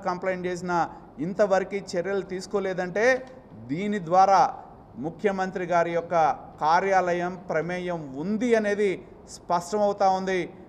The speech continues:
కాబట్టి మేము డిమాండ్ చేసేది ఒకటే, ఇవాళ ఇప్పటికైనా ప్రభుత్వం స్పందించి చర్యలు తీసుకోవాలని చెప్పి. ఎందుకంటే ఇది ప్రజాప్రభుత్వం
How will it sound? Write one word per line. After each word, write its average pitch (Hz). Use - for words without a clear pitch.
కాబట్టి 196
మేము 185
డిమాండ్ 208
చేసేది 202
ఒకటే, 190
ఇవాళ 202
ఇప్పటికైనా 208
ప్రభుత్వం 208
స్పందించి 208
చర్యలు 208
తీసుకోవాలని 190
చెప్పి. 190
ఎందుకంటే 208
ఇది 190
ప్రజాప్రభుత్వం 180